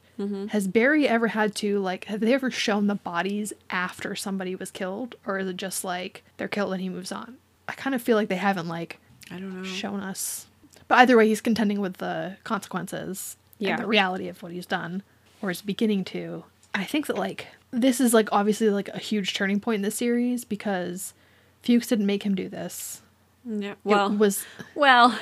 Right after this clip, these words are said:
Speaker 1: <laughs> he would argue
Speaker 2: <laughs>
Speaker 1: Fuchs made him do this.
Speaker 2: Right,
Speaker 1: <laughs>
Speaker 2: but Fuchs didn't, like, you know, as part of his work, wasn't, like, telling him to do this. It's not strategic, and it was not in self-defense. It was,
Speaker 1: No.
Speaker 2: "I wanna kill
Speaker 1: It was
Speaker 2: Fuchs, and I have
Speaker 1: retaliatory.
Speaker 2: to kill everybody between me and Fuchs to do it."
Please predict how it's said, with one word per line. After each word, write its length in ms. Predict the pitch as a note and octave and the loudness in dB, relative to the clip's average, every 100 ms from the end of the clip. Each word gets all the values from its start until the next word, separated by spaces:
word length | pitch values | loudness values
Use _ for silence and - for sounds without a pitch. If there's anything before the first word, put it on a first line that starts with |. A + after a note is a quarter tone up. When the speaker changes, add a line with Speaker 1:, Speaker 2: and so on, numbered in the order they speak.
| - D4+ | -6 -6
Speaker 1:
<laughs> 220 | C#4 - | -6 -10
he 240 | - E4+ G4+ | 2 6 10
would 160 | C4 | 10
argue 380 | G3 C4 A#3+ G3 | 10 8 8 4
Speaker 2:
<laughs> 20 | |
Speaker 1:
Fuchs 380 | - A#3 A3+ - | 4 6 6 6
made 320 | A3+ G3+ G#3 | 6 8 6
him 180 | A3+ G#3 | 4 4
do 200 | G3+ G3+ | 4 4
this. 340 | G#3+ G#3+ C#4+ A#3+ | 8 10 10 10
Speaker 2:
Right, 320 | A#3 G3 - | 8 8 4
Speaker 1:
<laughs> 180 | C4 A#3+ | 2 6
Speaker 2:
but 260 | A#3+ A3 | 6 6
Fuchs 280 | - A#3+ A#3 | 6 6 6
didn't, 280 | B3+ G#3+ G3+ | 2 0 2
like, 340 | G3+ F#3+ - | 2 2 0
you 140 | G3+ F#3 | 0 2
know, 180 | E3 E3 | 2 0
as 160 | F#3+ | -2
part 200 | - F#3 | -2 -4
of 60 | F3+ | -2
his 160 | E3 F#3+ | -4 -2
work, 280 | F3+ C#3 F3+ | 0 0 -4
wasn't, 260 | E3 - | -10 -10
like, 120 | - - | -14 -10
telling 260 | F3 D3 | -8 -8
him 120 | E3+ | -10
to 100 | - | -10
do 140 | D#3+ D3 | -10 -10
this. 480 | - E3+ - - - - - | -10 -10 -8 -8 -10 -20 -4
It's 180 | F3+ - | -4 0
not 160 | G3 | -2
strategic, 720 | G3 G#3+ G3 F#3 F3 F3 - - _ - | 0 -4 -4 -4 -4 -6 -8 -20 _ -8
and 360 | F#3+ F3+ F3+ | -6 -6 -6
it 100 | F#3 | -6
was 120 | F#3 F#3+ | -4 -4
not 260 | E3+ D#3+ | -2 -4
in 80 | F3 | -6
self-defense. 720 | F#3 - - - - E3+ - - | -6 -8 -6 -6 -6 -8 -8 -6
It 140 | D3+ | -6
was, 600 | D3+ C#3+ B2+ D#3 - - - _ | -6 -8 -10 -8 -8 -8 -16 _
Speaker 1:
No. 300 | G3 F3+ E3 | -4 -2 0
Speaker 2:
"I 160 | F#3+ F#3 | 0 2
wanna 300 | F3+ F3 E3+ | 0 -4 -8
kill 200 | - F#3+ | -6 -2
Speaker 1:
It 60 | G3 | 0
was 140 | F#3 | 2
Speaker 2:
Fuchs, 240 | F#3 F3+ - | 0 0 0
and 60 | |
I 60 | E3+ | 0
have 80 | E3+ | 0
Speaker 1:
retaliatory. 320 | F#3 F3 F3 | 0 -2 -4
Speaker 2:
to 60 | G3 | -4
kill 180 | G3 | -2
everybody 340 | F3+ F#3+ F3+ E3+ | -2 -2 -4 -4
between 280 | E3+ - E3+ | -4 -6 -8
me 100 | E3+ | -8
and 100 | E3+ | -6
Fuchs 240 | F3 - | -8 -8
to 100 | - | -8
do 180 | F3+ F#3 | -4 -4
it." 200 | D3+ - | -4 -8